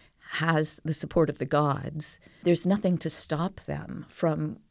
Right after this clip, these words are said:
this compulsion to move outward. Humayun's failure was personal. It wasn't a failure of ideology or of a lack of interest in Mughal, Mongol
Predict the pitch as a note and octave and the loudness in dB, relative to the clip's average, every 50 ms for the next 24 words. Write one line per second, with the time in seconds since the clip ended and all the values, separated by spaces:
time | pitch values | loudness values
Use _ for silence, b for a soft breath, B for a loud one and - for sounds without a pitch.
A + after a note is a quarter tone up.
0 | _ - - E3 - - - F#3+ - - F#3 E3 D#3 - - - D3+ D3+ - - | _ -8 -6 -6 -4 0 0 0 2 4 2 2 2 2 0 0 -2 -2 -2 -2
1 | E3 D3+ D3+ D3+ D#3 D3 D3 D3+ D3 - - - _ _ _ - D#3+ D3+ D3+ - | -2 0 2 2 2 0 0 -2 -4 -8 -14 -20 _ _ _ -2 0 0 0 0
2 | - C#3 - - - - B B B B B B B B - G3 F3 E3+ F#3 G#3 | -2 -6 -6 -6 -8 -12 B B B B B B B B 4 6 6 8 8 8
3 | A#3+ B3+ B3 G#3+ F3 - - - F3 D#3 D3 C#3+ C#3+ C#3 C#3+ C3+ C#3+ D3 - - | 8 10 10 8 8 4 2 2 2 2 2 2 0 0 0 -2 -2 -4 -6 -8
4 | - - - A3+ G#3+ - - D#3 C3+ C3 - - F3+ b b b b b - D#3+ | -6 -2 -2 -2 -2 -2 -2 -2 -2 -2 -4 -6 -10 b b b b b -2 -2
5 | D#3+ - E3 E3 E3+ E3+ F#3+ F#3+ F3+ D#3 - - E3 E3 D#3 D#3 D3+ D3+ - D#3+ | 0 4 4 4 4 4 4 2 2 0 0 0 0 2 2 0 -2 -2 -2 -2
6 | D#3 D#3 - D#3 D#3 D#3+ D#3+ F3 F#3+ D#3+ D#3 - - D#3 D3 D3+ D3+ - - D#3 | -2 0 0 0 2 2 6 6 6 6 6 2 2 2 2 2 2 2 0 0
7 | D#3+ D3+ D3 D3 - - - D#3 C#3+ - D3+ C#3+ D#3+ D#3 E3 - D#3 D#3 E3 E3+ | 0 2 0 0 -2 -2 -2 -2 -2 0 -2 -2 -2 -2 -2 -2 0 2 4 4
8 | F3+ F3 - - D3+ D3 - - - E3 E3 D#3+ D3+ D3+ D#3+ D#3 D3+ - D3+ C#3+ | 4 4 2 0 0 -2 -2 -4 -2 -2 0 0 2 2 2 2 2 0 -2 -2
9 | D3+ D3 B B B B - D3+ C#3+ D3 E3+ E3 D#3+ D3 D3+ D3+ C#3+ D3 D3 | -2 -6 B B B B -2 0 0 2 2 2 2 4 4 4 4 2 0